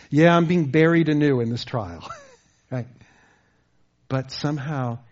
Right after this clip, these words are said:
even in trial, as I trust in Jesus for me, even, e-, e-, even when bad things are happening to me, this is God's opportunity to do something new with me, remake me,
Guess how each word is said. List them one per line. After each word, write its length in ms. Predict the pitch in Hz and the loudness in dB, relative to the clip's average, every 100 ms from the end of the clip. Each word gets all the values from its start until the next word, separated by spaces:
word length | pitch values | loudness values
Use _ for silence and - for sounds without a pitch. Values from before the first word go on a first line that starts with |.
| _ - | _ -8
even 260 | 127 123 | -6 -6
in 100 | 117 | -6
trial, 520 | 110 - 147 135 107 95 | -8 -10 -6 -6 -6 -10
as 160 | 113 110 | -14 -12
I 80 | 113 | -12
trust 400 | - 131 123 - _ _ | -10 -12 -12 -18 _ _
in 120 | 117 | -14
Jesus 320 | 113 123 110 104 | -10 -10 -12 -16
for 300 | - 135 131 | -12 -8 -6
me, 220 | 117 107 _ _ _ | -8 -12 _ _ _
even, 420 | 139 151 160 156 - _ _ _ - | -6 -4 -4 -6 -10 _ _ _ -20
e-, 100 | - | -8
e-, 400 | 175 208 170 185 | -8 -4 -6 -4
even 260 | 165 165 160 | -6 -4 -4
when 100 | 139 | -6
bad 380 | 107 156 165 165 | -8 -8 -8 -8
things 220 | 156 143 | -10 -10
are 60 | 131 | -12
happening 360 | 135 135 127 | -14 -12 -12
to 100 | 110 | -12
me, 160 | 113 110 _ _ _ _ _ _ _ _ _ _ _ _ - | -14 -14 _ _ _ _ _ _ _ _ _ _ _ _ -14
this 220 | 117 - | -10 -8
is 80 | 131 | -8
God's 300 | 123 113 113 | -8 -8 -8
opportunity 540 | 110 113 - 117 110 | -10 -12 -12 -10 -10
to 80 | 104 | -12
do 120 | 101 | -14
something 420 | 104 113 101 107 | -14 -14 -14 -14
new 140 | 101 110 | -12 -14
with 220 | 104 - | -16 -18
me, 180 | 92 85 | -18 -16
remake 500 | 107 107 113 110 - | -14 -12 -12 -12 -14
me, 240 | 101 87 | -18 -18